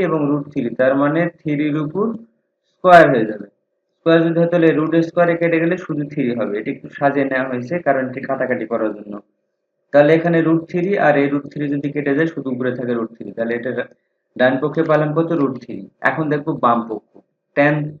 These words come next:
টু theta, তাহলে theta-র মান কত? তিরিশ ডিগ্রি।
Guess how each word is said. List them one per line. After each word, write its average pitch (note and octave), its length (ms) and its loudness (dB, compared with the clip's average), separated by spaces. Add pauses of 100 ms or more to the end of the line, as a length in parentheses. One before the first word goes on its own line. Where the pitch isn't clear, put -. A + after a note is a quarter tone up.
(120)
টু F3+ 100 -6 (200)
theta, A2+ 280 -6 (100)
তাহলে A#2 200 -4 (480)
theta-র D3+ 380 0
মান D3 120 0 (100)
কত? D#3 120 -4 (240)
তিরিশ A2+ 320 -6
ডিগ্রি। G2+ 220 -16